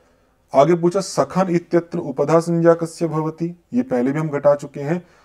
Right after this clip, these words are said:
अंतिम अल से जो पूर्व अल है, सखन में देखो पहले स आ गया,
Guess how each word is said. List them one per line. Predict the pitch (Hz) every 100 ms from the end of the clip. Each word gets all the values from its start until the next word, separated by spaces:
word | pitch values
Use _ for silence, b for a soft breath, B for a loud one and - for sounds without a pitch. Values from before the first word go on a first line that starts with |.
| b -
अंतिम | 147 156 180 180
अल | 147 156
से | 151 160
जो | 156
पूर्व | 156 147 151 139
अल | 135 123
है, | 110 107 - _ _ _ _ _
सखन | - 127 151
में | 160 151
देखो | 151 - 156
पहले | 135 127
स | 139 -
आ | 143 135 135
गया, | 135 131